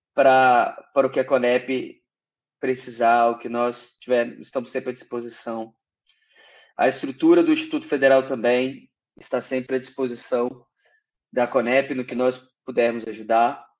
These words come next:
E a todos que estão aqui presentes, muito obrigado pela participação. Espero vocês no dia onze. Não deixe de preencher aí a lista de presença. E a gente se vê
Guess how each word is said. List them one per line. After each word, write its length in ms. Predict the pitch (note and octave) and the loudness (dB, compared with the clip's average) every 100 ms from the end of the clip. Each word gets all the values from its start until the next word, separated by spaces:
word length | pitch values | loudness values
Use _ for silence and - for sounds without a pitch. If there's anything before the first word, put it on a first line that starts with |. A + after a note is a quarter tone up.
| _ _ _ _ - - - _ _ _ | _ _ _ _ -20 -20 -20 _ _ _
E 600 | - C3+ C3+ C3+ C3+ C3+ | -2 0 2 4 2 2
a 100 | D3 | 0
todos 320 | D3 F3 F3 | 2 2 0
que 120 | - D#3+ | -6 -10
estão 180 | - | -8
aqui 140 | D3 - | -8 -6
presentes, 420 | D3 C3+ C#3 - | -4 -2 -4 -6
muito 180 | C3 D3 | -6 -4
obrigado 640 | C#3 C3+ C3 C#3 D#3 E3 - | -2 2 4 6 4 -4 -6
pela 120 | - A#2+ | -2 0
participação. 960 | C3 A#2+ - - B2 - D3+ G3+ - _ _ _ | 0 -4 -6 -6 -6 0 2 2 -4 _ _ _
Espero 300 | - - F#3 | -6 4 4
vocês 560 | F3 - - E3 D#3 C#3+ | 4 -2 2 4 4 2
no 80 | C#3 | 0
dia 200 | D#3 D#3 | 2 4
onze. 560 | C#3+ D3+ E3+ G3 G3+ _ _ _ | 4 0 -2 -6 -10 _ _ _
Não 160 | F3+ G#3 | 2 6
deixe 280 | G3+ G3+ F#3 | 6 4 0
de 80 | F3+ | -4
preencher 560 | F3 E3 D#3 - E3 | 0 0 0 0 4
aí 280 | D3+ D3 D3+ | 4 4 4
a 80 | C#3+ | 4
lista 280 | C#3+ - D3 | 0 -4 -14
de 80 | |
presença. 680 | - E3 D3+ D#3 E3+ - - - _ _ _ _ _ D3+ | -2 0 2 2 2 -2 -14 -20 _ _ _ _ _ -4
E 320 | D3+ D#3+ F#3+ - | 0 2 2 0
a 120 | D3+ | 0
gente 420 | D3 D3 D3+ D#3 D#3 _ | 0 -2 -4 -6 -8 _
se 220 | - E3 | -4 0
vê 580 | E3 C3 C#3+ D3+ D#3+ - | 2 2 4 4 2 -6